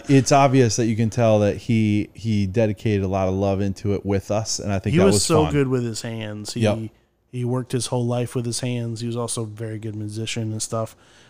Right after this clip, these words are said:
Speaker 2: but a very quiet guy.
Speaker 1: Yeah.
Speaker 2: Um, just didn't say a lot, but, um,
Speaker 1: We talked about that last time. I wanna bring that up.
Speaker 2: Yeah.
Speaker 1: Trombonist.
Speaker 2: Yeah.
Speaker 1: Played in a group, Blast from the Past.
Speaker 2: Yeah, big band.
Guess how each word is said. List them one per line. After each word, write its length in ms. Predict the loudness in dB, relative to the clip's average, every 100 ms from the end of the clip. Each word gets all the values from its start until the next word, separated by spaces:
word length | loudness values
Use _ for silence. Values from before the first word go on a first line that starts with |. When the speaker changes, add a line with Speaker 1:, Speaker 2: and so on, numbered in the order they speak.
| _
Speaker 2:
but 100 | -6
a 40 | -4
very 260 | -4 -4
quiet 500 | -4 0 0 0 -2
guy. 460 | -6 -4 -4 -6 -12 _ _ _ _
Speaker 1:
Yeah. 260 | -8 -6 -4
Speaker 2:
Um, 560 | -4 -2 -4 -6 -10 -14 _ -10
just 260 | -8 -6
didn't 240 | -6 -8 -6
say 240 | -4 -2
a 80 | -2
lot, 320 | -4 -4 -8 _
but, 260 | -6 -4 -4 -10 _ _ _ _ _
um, 540 | -6 -4 -4 -6 -8 -4
Speaker 1:
We 80 | -2
talked 280 | 0 -2
about 180 | 0 0
that 140 | 2 2
last 320 | 2 0 -2
time. 160 | -2
I 20 | 0
wanna 160 | -2
bring 200 | 0 0
that 180 | 2 2
up. 240 | 0 -2
Speaker 2:
Yeah. 40 | -6 -2 0 0
Speaker 1:
Trombonist. 640 | 0 0 0 -2 -6 -10 _ _ -4
Speaker 2:
Yeah. 320 | -2 0 -2
Speaker 1:
Played 240 | 4 4
in 60 | 4
a 60 | 2
group, 360 | 4 2 0
Blast 360 | -2 -2 -2 -4
from 120 | -4
the 80 | -2
Past. 760 | 0 2 2 2 0 -6 -10 _ _ _
Speaker 2:
Yeah, 220 | -4 -2
big 280 | 0 -2 -2
band. 520 | -2 0 0 -2 -6